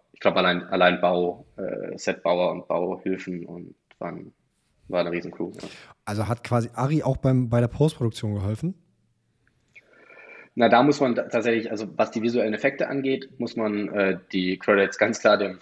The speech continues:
Speaker 1: dem Lukas Feld, unserem V-F-X-Mann, ähm, der hat da unglaubliche Arbeit,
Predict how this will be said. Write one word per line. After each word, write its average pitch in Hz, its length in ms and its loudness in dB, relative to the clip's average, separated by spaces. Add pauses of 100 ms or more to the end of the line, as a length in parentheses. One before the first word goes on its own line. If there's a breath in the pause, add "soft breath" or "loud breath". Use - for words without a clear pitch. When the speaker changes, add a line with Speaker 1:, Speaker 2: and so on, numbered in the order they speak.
(120)
Speaker 1:
dem 104 240 -4
Lukas 107 340 0
Feld, 107 220 4
unserem 95 340 -4 (140)
V-F-X-Mann, 101 840 -2 (100)
ähm, 95 600 -4 (380)
der 95 440 4
hat 98 140 2
da 95 60 6
unglaubliche 98 480 2
Arbeit, 92 360 -2